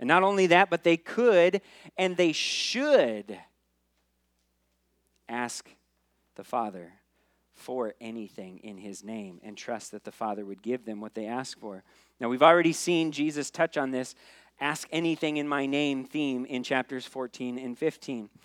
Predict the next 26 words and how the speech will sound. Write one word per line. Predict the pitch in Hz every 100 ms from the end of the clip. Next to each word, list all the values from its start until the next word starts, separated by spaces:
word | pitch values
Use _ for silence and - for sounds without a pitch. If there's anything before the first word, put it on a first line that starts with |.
| - - -
Because | 139 170 160
they | 170
would | 175 170
have | 160
his | 165 160
Holy | 170 165
Spirit | 156 - 160 147
dwelling | 139 151 151
in | 156 165 170
them | 165 160
and | 135
guiding | 123 135 151 160
them | 156 151
into | 143
all | 127 123
truth | 120 - 165 170 175 _ - -
and | 127
reminding | 131 135 147 170 175 170
them | 165
of | 147 135
everything | 151 156 165 165 160
that | 151 139
Jesus | 135 160 143 131
said, | - 151 156
the | 143
disciples | 147 - 147 165 175 139 127 160 -